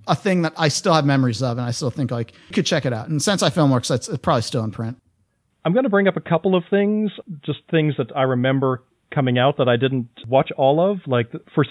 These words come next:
Speaker 2: spring that year, one of the biggest shows that was talked about that I, I hated this show was, uh, Arakawa Under the Bridge. People love, love, love, love that show. They still love it today. But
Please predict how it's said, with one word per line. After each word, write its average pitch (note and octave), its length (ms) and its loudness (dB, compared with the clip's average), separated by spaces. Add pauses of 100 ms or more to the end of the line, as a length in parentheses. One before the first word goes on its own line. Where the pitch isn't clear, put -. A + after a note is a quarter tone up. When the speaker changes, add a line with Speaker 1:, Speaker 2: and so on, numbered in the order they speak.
Speaker 2:
spring D3+ 460 0
that C3 220 2
year, G2+ 440 0 (200)
one C#3+ 240 2
of G#3 100 4
the D#3 80 4
biggest F3+ 500 0 (120)
shows C3+ 240 4
that A#2 120 -8
was A#2 100 -4 (180)
talked E3 240 2
about A2+ 180 2
that A2+ 100 0
I, A2 180 2
I A#2 60 -4
hated E3 500 2
this A#2 140 2
show D#2 400 -4 (240)
was, A#2 240 0
uh, A2+ 160 -2
Arakawa C#3 580 2
Under B2 240 2
the A2 100 -2
Bridge. F2+ 360 -6 (440)
People A3+ 240 2 (200)
love, D#3 360 2
love, C3+ 240 0
love, C3+ 200 2 (340)
love C#3+ 220 0
that C#3+ 140 2 (100)
show. D#3 100 2
They B2+ 120 0
still D#3+ 200 0
love D3 160 2
it D#3 100 -8
today. C3 440 0 (400)
But A#2+ 180 0